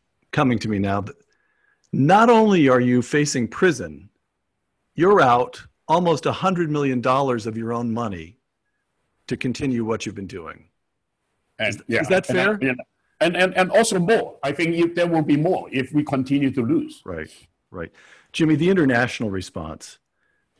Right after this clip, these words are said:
Speaker 1: The Trump administration has responded in two fundamental ways. On August eleventh,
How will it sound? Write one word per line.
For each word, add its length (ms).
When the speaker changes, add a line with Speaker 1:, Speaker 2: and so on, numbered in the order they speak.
Speaker 1:
The 80
Trump 260
administration 640
has 160
responded 520
in 80
two 160
fundamental 560
ways. 380
On 140
August 360
eleventh, 720